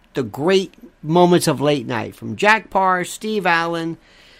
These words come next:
Johnny Carson, Merv Griffin, Mike Douglas. Well, it was daytime, but still, it was just wonderful variety shows. But at night, it was wonderful. I remember the Tomorrow Show.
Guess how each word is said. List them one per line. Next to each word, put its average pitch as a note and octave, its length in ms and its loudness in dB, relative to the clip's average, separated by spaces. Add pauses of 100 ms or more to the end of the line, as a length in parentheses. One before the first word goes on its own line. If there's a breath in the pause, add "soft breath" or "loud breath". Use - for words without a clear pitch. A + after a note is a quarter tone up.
(240 soft breath)
Johnny G#3 380 2
Carson, D#3 600 -2
Merv G3+ 480 0
Griffin, E3 760 -2
Mike C4 440 -2
Douglas. E3+ 880 -2
Well, F#3 140 -2
it C#3 40 -4
was G#2+ 140 -6
daytime, G#2+ 500 -10
but B2 140 -8
still, E3 280 -4
it F#3+ 60 -2
was G#3 180 -2
just - 320 -10
wonderful F3 840 -2
variety F#3 920 0
shows. E3 640 0
But D#3+ 180 -2
at D3+ 100 -6
night, A#3 320 -2
it G3+ 80 2
was D#3+ 160 -4
wonderful. F3+ 240 -4
I C#4 40 -2
remember D4+ 260 0
the A3 100 -2
Tomorrow B3+ 800 0
Show. - 400 -10